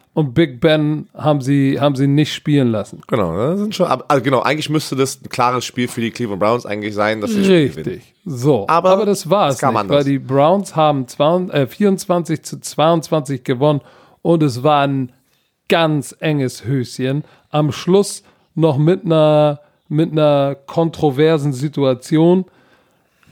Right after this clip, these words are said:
Speaker 1: Oh, sag mal, ich weiß gar nicht, ob ich das sagen soll, aber Mason Rudolph ist mir so unsympathisch. <laughs> Gar nicht wegen der Myles Garrett-Sache.
Speaker 2: Ach so,
Speaker 1: Er
Speaker 2: ich
Speaker 1: hat
Speaker 2: dachte,
Speaker 1: sich
Speaker 2: er
Speaker 1: am, deswegen auch, aber, aber am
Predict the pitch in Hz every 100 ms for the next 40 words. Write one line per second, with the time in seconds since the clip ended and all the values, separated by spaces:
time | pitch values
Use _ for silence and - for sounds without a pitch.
0 | _ _ - - - 135 131 127 - 135
1 | 143 117 127 - 135 117 - - 151 135
2 | 120 - 127 123 135 156 - 135 143 135
3 | 127 147 - 123 131 143 139 127 120 104
4 | 117 117 135 - _ - - - - 392
5 | - - - - - - - - - _
6 | - - - 160 262 330 269 269 240 214
7 | 220 214 143 170 196 190 135 139 123 156
8 | 180 175 101 - _ - 143 - 190 160
9 | 220 226 147 131 127 117 110 - _ 165
10 | - _ 196 208 214 226 180 190 147 180
11 | 180 156 - _ - 170 170 - 170